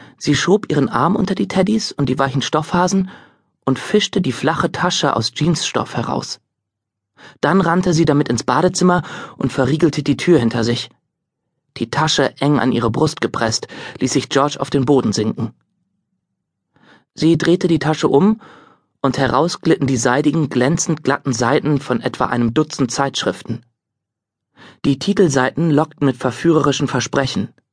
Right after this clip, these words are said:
„So fällst du Jungs auf. Einhundert Tipps. Stylische Wintertrends.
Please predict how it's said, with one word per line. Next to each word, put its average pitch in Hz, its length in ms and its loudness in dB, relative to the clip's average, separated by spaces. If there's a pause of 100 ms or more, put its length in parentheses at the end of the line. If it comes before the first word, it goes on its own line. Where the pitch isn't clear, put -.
(680)
„So 143 260 4
fällst 175 380 0
du 143 40 6
Jungs 147 320 2
auf. 92 300 -6 (280)
Einhundert 170 520 2
Tipps. - 400 -6 (720)
Stylische 139 680 2
Wintertrends. 127 680 0